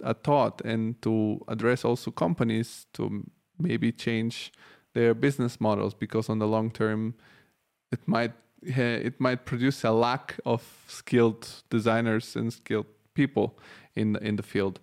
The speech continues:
Um, but going back to your practice, so y-, y-, uh, when you started, um, the, the idea to not go back in the office and not work remote, remotely to London, uh, what was your plan to lift up your business? Because also you have your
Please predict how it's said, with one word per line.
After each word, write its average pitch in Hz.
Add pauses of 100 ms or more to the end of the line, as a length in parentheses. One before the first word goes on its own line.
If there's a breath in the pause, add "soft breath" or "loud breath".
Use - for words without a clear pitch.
(420 soft breath)
Um, 101
but -
going 175
back 208
to 190
your 175
practice, 123
so 127
y-, 127
y-, -
uh, 123
when 147
you 160
started, 170
um, 117
the, 107 (240)
the 117
idea 113
to 101 (160)
not 107
go 107
back 101
in 104
the 101
office 107
and 104
not 101
work 101
remote, 104 (180)
remotely 107
to -
London, 113 (480 loud breath)
uh, 117
what 123
was 143
your 123
plan 120
to 120
lift 107
up 117
your 110
business? 110
Because 113
also 139
you 131
have 120
your 117